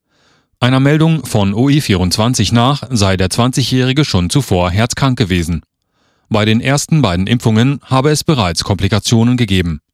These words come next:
Aufgrund seines hohen Risikos hätte man den jungen Mann für eine Boosterimpfung zuvor stationär aufnehmen müssen, erklärte Staatsanwalt Markus Kitz. Allerdings habe der Mann weder die Komplikationen bei den beiden Corona-Impfungen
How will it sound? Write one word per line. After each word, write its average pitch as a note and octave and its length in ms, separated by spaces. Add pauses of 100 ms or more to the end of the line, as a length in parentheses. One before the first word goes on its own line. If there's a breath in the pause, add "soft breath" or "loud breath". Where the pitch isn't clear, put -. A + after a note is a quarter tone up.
(580)
Aufgrund C3 440
seines B2 300
hohen C#3+ 200
Risikos G#2+ 680
hätte - 240
man B2 220
den C3 160
jungen F2 260
Mann A#2+ 300
für G2 160
eine F#2 160
Boosterimpfung A#2 760 (220)
zuvor G2+ 440
stationär A#2+ 640
aufnehmen A2+ 420
müssen, F2+ 320 (460)
erklärte G2 420
Staatsanwalt A2+ 720
Markus F2 420
Kitz. - 340 (840)
Allerdings C3 480
habe F2+ 200
der F#2+ 100
Mann A2+ 340
weder B2+ 280
die A#2 80
Komplikationen A2+ 960
bei F2+ 120
den F2 140
beiden F2 280
Corona-Impfungen A#2+ 840